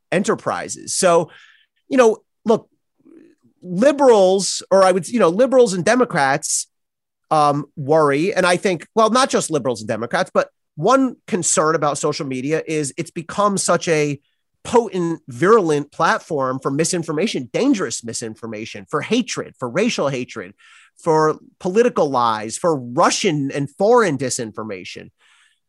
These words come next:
Conservatives, um, d-, claim that they're being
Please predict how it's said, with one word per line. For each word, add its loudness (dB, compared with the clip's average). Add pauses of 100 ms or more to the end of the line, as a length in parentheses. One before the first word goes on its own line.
(440)
Conservatives, 0 (1080)
um, 0 (160)
d-, -18 (180)
claim 2
that 4
they're 4
being 0